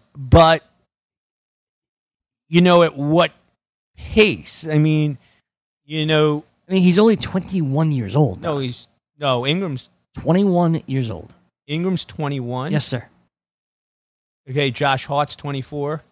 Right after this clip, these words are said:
Speaker 2: Yes, sir.
Speaker 1: And Ball's twenty-one.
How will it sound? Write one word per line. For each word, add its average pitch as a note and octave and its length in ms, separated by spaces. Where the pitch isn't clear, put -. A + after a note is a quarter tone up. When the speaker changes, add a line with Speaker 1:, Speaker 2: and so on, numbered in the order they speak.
Speaker 2:
Yes, A#2 180
sir. F3 180
Speaker 1:
And C3 260
Ball's C3 300
twenty-one. A2 460